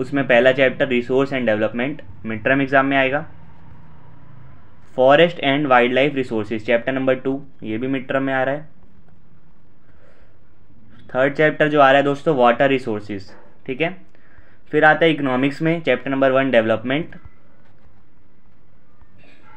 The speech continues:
और दूसरा जो आपका चैप्टर है, Sectors of the Indian Economy। तो ये जितने भी मैंने आपको अभी चैप्टर्स बताए चारों बुक के, ये सारा जो सिलेबस है दोस्तों, ये आपके मिड टर्म एग्जाम में आ रहा है।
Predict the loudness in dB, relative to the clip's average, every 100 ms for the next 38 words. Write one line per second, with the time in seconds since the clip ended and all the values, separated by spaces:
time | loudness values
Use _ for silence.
0 | -2 0 2 0 4 6 8 6 6 4
1 | 4 4 4 2 2 0 2 2 2 2
2 | 2 0 0 0 -2 -2 -4 -6 -8 -12
3 | -14 -14 -14 -14 -4 2 2 2 2 2
4 | 4 4 4 2 0 2 2 2 0 0
5 | 4 4 6 4 4 -2 -4 -6 -6 -14
6 | -14 -8 -8 2 6 8 8 6 2 0
7 | 2 2 2 0 -2 0 4 4 4 0
8 | 0 0 0 2 2 4 2 2 0